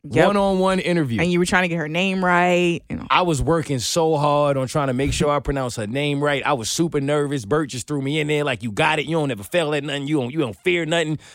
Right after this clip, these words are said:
Speaker 2: I was like, "Let's go." And then I walked in, and it was, like, the kind of interview where it was her and her two castmates from the movie that they were doing at the time. And it's, like, hundred people or something in this room, bro. And it's, like, you dead in the middle,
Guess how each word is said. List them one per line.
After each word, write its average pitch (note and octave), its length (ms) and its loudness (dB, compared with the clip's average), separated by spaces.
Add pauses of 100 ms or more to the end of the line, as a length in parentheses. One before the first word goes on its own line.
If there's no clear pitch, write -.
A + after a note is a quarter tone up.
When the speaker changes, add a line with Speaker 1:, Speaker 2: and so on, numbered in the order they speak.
(140)
Speaker 2:
I F3+ 140 0
was D#3+ 80 -2
like, C3+ 140 -2
"Let's A2+ 200 -6
go." F3+ 300 0
And D3 80 -2
then D3 80 -4
I D#3+ 80 0
walked D3+ 320 -2
in, F3+ 200 0
and D3 100 -2
it F3 80 0
was, D3 160 -4
like, C#3 160 -2
the - 60 -12
kind C#3 220 -2
of A2+ 60 -4
interview C#3 340 0
where C3 200 0
it A2 80 -2
was G#2+ 160 -6
her F3+ 360 0 (320)
and B2 140 -2
her C#3 140 0
two C3 180 -4
castmates E3 640 0
from C3 160 -2
the G#2+ 80 -2
movie D#3+ 380 0
that D3+ 140 0
they D#3 120 0
were D3 80 0
doing D3 320 0
at A#2+ 100 -4
the - 60 -14
time. D#3+ 480 0 (340)
And C#3 140 -2
it's, F#3+ 220 -2
like, A2 340 -8
hundred - 520 -4
people C3 320 -2
or G#2 60 -8
something G#2 300 -6
in G#2+ 80 -6
this G#2 140 -8
room, A#2+ 280 -2
bro. G#2 260 -2
And A#2+ 120 -4
it's, C#3 160 -4
like, C3 200 0
you C#3 260 -2
dead D#3 280 0
in E3 100 -2
the D#3+ 60 0
middle, C#3 440 0